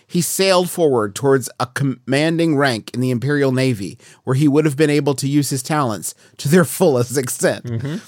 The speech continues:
Speaker 1: One day, however, he found a noble Wookiee being beaten in a nearby slave camp, and compassion directed him to interfere. Imperial law declared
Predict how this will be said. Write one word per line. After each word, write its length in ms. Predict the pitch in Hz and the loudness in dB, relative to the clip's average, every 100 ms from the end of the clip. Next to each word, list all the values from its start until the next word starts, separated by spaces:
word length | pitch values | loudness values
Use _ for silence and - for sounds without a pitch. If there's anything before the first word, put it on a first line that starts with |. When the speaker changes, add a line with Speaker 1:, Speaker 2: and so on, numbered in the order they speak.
| - - | -20 -6
Speaker 1:
One 280 | 135 233 226 | 2 4 6
day, 160 | 196 165 | 4 4
however, 580 | 143 147 143 143 165 - _ | 2 4 4 4 2 0 _
he 160 | 185 | 0
found 280 | 185 196 196 | 4 4 4
a 60 | 190 | 4
noble 460 | 170 190 208 208 | 6 4 6 4
Wookiee 440 | 185 196 - 131 95 - 135 - | 6 2 2 -6 -6 -16 -20 0
being 280 | 214 190 190 | 4 4 2
beaten 360 | 185 233 226 | 2 0 2
in 140 | 226 180 | 4 4
a 80 | 180 | 4
nearby 400 | 185 208 190 185 | 4 4 4 2
slave 420 | - 208 208 - | 2 4 4 4
camp, 360 | 170 135 - _ - | 0 0 -4 _ -8
and 160 | 143 165 | -2 2
compassion 680 | 160 139 - 185 - 143 | 2 0 -2 -2 0 -2
directed 460 | 127 147 170 180 147 | 0 2 2 0 -2
him 160 | 147 139 | 0 0
to 180 | - | 0
interfere. 640 | 160 139 160 151 139 87 - - 135 - | 0 0 0 0 -2 -4 -10 -18 -14 -2
Imperial 680 | 151 123 156 185 160 135 113 123 | -2 2 2 6 6 4 2 2
law 320 | 180 180 135 | 4 4 2
declared 560 | 131 131 151 156 147 | 0 -4 2 4 2